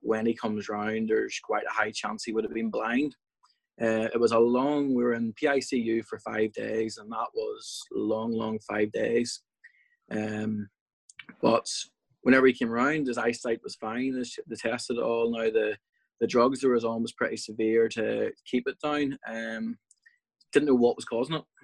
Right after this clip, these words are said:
And after, I think it was the fourth day,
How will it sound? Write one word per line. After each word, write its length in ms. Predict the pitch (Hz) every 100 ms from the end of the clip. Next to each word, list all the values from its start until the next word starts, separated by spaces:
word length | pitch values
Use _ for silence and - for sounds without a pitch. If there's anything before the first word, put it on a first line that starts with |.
| - _ -
And 560 | 107 110 110 107 110 113 -
after, 280 | 117 -
I 40 | 135
think 140 | 147
it 20 |
was 120 | 139 127
the 100 | 127 -
fourth 300 | 139 143 -
day, 420 | 123 117 123 120